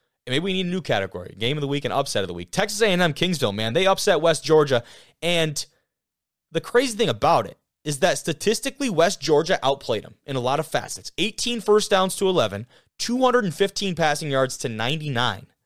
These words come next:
Their offense was much more efficient in most facets of the game, but you knew that was coming. But U W G, they threw four interceptions.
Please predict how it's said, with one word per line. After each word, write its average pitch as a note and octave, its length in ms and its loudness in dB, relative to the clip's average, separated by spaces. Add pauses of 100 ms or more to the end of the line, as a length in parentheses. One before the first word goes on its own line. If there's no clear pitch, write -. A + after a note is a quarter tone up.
(300)
Their D3+ 120 4
offense F3+ 320 2
was C3+ 140 -8
much D#3+ 240 -2
more F3+ 160 0
efficient C#3+ 400 -2
in A#2+ 80 -6
most C3 240 0
facets C3+ 300 -2
of A2 60 -16
the G#2+ 60 -6
game, C#3+ 280 -4 (720)
but C#3+ 760 -2 (580)
you C#3+ 100 -4
knew E3+ 100 2
that C#3+ 120 2
was - 120 -10
coming. - 280 -20 (380)
But B2 680 -2 (800)
U D#3+ 100 -4
W E3+ 300 0
G, B2 360 -8
they B2+ 120 -2
threw E3 260 -2
four D3 380 0
interceptions. - 800 -6